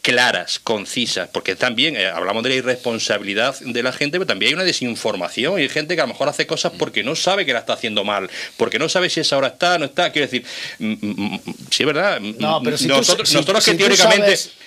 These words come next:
Speaker 2: que
Speaker 1: eh,
Speaker 2: has estado en contacto con un
Speaker 1: no, ya,
Speaker 2: positivo
Speaker 1: eso
Speaker 2: que
Speaker 1: sí,
Speaker 2: ya te ha
Speaker 1: eso
Speaker 2: dicho
Speaker 1: sí,
Speaker 2: por
Speaker 1: eso sí,
Speaker 2: prueba,
Speaker 1: eso sí.
Speaker 2: test de antígeno o por P C R, "Soy positivo, me voy a mi
Speaker 1: Bueno,
Speaker 2: casa".
Speaker 1: eso sí,
Speaker 2: Y tú
Speaker 1: pero
Speaker 2: has
Speaker 1: quiero
Speaker 2: estado
Speaker 1: decir,
Speaker 2: menos en contacto,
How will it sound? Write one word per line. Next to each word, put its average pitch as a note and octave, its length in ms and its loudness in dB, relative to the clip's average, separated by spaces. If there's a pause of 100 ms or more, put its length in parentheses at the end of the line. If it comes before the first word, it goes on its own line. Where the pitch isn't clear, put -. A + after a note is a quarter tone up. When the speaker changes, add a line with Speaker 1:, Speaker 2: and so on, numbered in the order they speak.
(220)
Speaker 2:
que E3+ 120 4
Speaker 1:
eh, F3 40 6
Speaker 2:
has F#3 220 2
estado F3 380 2
en D#3+ 100 -4
contacto C#3+ 540 -2
con C#3 120 -2
un D#3+ 80 -2
Speaker 1:
no, - 60 -2
ya, B2+ 40 0
Speaker 2:
positivo D#3+ 440 0
Speaker 1:
eso D#3+ 60 2
Speaker 2:
que C#3+ 80 0
Speaker 1:
sí, C#3+ 60 -4
Speaker 2:
ya E3+ 100 4
te E3+ 80 0
ha E3 40 4
Speaker 1:
eso E3+ 160 0
Speaker 2:
dicho E3+ 220 2
Speaker 1:
sí, D3+ 60 -6
Speaker 2:
por D3+ 140 2
Speaker 1:
eso C3+ 100 -2
sí, B2+ 60 -2
Speaker 2:
prueba, D#3+ 380 4
Speaker 1:
eso C#3 80 -4
sí. - 60 -12
Speaker 2:
test D#3 240 0
de D3+ 100 0
antígeno C#3 640 -4 (340)
o C#3+ 200 2
por C3+ 220 -2
P C#3+ 160 0
C C#3+ 180 0
R, C3 260 -2 (380)
"Soy D3 200 0
positivo, D3+ 520 -2
me C3+ 100 -6
voy B2+ 200 0
a B2 60 0
mi A#2 120 -8
Speaker 1:
Bueno, - 160 0
Speaker 2:
casa". A#2 140 0
Speaker 1:
eso F3+ 120 0
sí, C3+ 160 0
Speaker 2:
Y C3 40 -4
tú E3 120 0
Speaker 1:
pero F#3 60 6
Speaker 2:
has - 60 2
Speaker 1:
quiero F#3+ 160 2
Speaker 2:
estado F#3 180 6
Speaker 1:
decir, E3+ 120 0
Speaker 2:
menos F#3 220 -2
en D#3+ 180 -4
contacto, E3 680 0